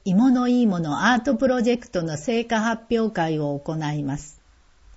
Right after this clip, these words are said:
桑名市の地場産業である桑名芋のをテーマに、愛知大学の学生と教員が芋の事業者と共同し、映像冊子を制作いたしました。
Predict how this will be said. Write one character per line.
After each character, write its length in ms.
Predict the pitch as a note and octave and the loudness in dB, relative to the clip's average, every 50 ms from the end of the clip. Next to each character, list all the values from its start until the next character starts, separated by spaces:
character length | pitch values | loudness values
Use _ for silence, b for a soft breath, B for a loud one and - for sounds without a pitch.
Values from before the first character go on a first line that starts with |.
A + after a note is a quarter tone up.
| - - _ | -20 -20 _
桑 220 | - B3 B3+ C4+ C4+ | 0 4 4 6 6
名 140 | C4+ C#4 C#4 | 6 4 4
市 140 | C4+ B3+ | 4 2
の 180 | G#3+ G3 F#3 E3 | 2 2 2 0
地 140 | D3 F3 F3 | 0 0 2
場 160 | A3 A#3 A3+ | 2 2 2
産 280 | A#3 B3+ A#3 A#3+ A#3 G#3 | 2 2 2 4 4 4
業 220 | F#3+ F3+ F3 E3+ | 4 4 4 4
で 180 | D#3 E3+ D#3 D3+ | 2 0 0 0
あ 120 | D3+ D#3 | 0 -2
る 120 | D#3+ D3+ | -4 -8
桑 320 | - - - G3 G3 A3 A#3 | -12 -8 -4 -2 -2 0 2
名 180 | A#3 A#3 A#3+ | 2 2 2
芋 220 | A#3 A#3 G#3+ G3+ F#3+ | 2 2 2 2 0
の 160 | E3+ D#3 D3+ | -2 -2 -4
を 100 | D3+ D3 | -6 -6
テ 300 | D3+ - G#3+ G3 F#3+ F3+ | -4 -2 -2 0 0 0
ー 40 | D#3+ | 0
マ 100 | D3+ C#3+ | -2 -4
に、 240 | C#3+ C#3+ - - - - - - - - _ - _ _ _ _ _ - - | -6 -8 -10 -14 -16 -20 -20 -20 -20 -20 _ -20 _ _ _ _ _ -20 -6
愛 300 | - F#3+ A3+ B3+ B3+ B3+ | -2 2 2 2 2 2
知 140 | B3+ C#4 A3+ | 2 2 6
大 260 | C4+ C4 B3+ B3 A3 | 6 6 6 6 4
学 240 | A3 G3 F#3+ - F3 | 2 0 0 -2 -4
の 180 | E3 D#3+ D#3 | -4 -2 -2
学 260 | D3 D#3 D3+ D3+ - - | -2 -2 -4 -4 -6 -2
生 260 | - A#3+ A3 G#3+ G#3 | 0 2 2 2 2
と 180 | - G#3+ G3 | 2 0 -2
教 320 | - - G#3 F#3+ G3 F#3+ F#3 | 0 2 2 4 4 4 4
員 280 | F#3 F3+ F3 E3+ E3 | 4 2 2 0 -2
が 240 | E3 D#3+ D#3 D3+ D3+ - - - - - - - _ _ _ _ _ - - | -2 -2 -4 -4 -6 -12 -20 -20 -20 -20 -20 -20 _ _ _ _ _ -10 -2
芋 240 | - G3 G#3+ B3 - | 4 6 6 8 8
の 180 | A#3+ B3+ B3 A3+ | 6 6 6 6
事 140 | A3 A#3 | 4 6
業 240 | G#3 B3 B3 B3 B3 | 6 6 6 6 6
者 180 | B3 A#3+ G3+ F3+ | 4 2 0 0
と 140 | - E3 D3+ | 0 -2 -2
共 320 | - - F3+ F3+ F#3 F#3 | 2 4 6 6 6 4
同 240 | E3+ F3 E3+ E3+ F3 | 4 4 4 4 2
し、 340 | F3 - - F3+ E3 C#3+ - - - - | 0 -2 -2 -2 -2 -2 -4 -8 -6 2
映 200 | A3+ A#3 A#3+ B3+ | 6 6 6 6
像 220 | A3+ B3+ A#3+ A#3+ A#3+ | 6 4 4 2 2
冊 360 | A#3+ A#3+ A3+ A#3+ A#3 - - | 2 2 2 2 2 -2 -2
子 100 | G#3 F#3 | 0 0
を 120 | D#3+ D#3 D3+ | 0 0 0
制 260 | D#3 D#3+ G3 G3+ A3 | 0 2 2 2 2
作 340 | A3 A#3 G3 G3 - G3 F3+ | 2 0 -2 0 2 0 0
い 80 | E3+ | 2
た 160 | - F#3+ F3+ | 2 0 0
し 140 | F3 - F#3 | 0 -2 -4
ま 140 | E3 D#3 E3 | -2 -2 -4
し 120 | - - | -4 -4
た。 240 | - C#3+ B2+ C#3+ - | -4 -4 -4 -4 -8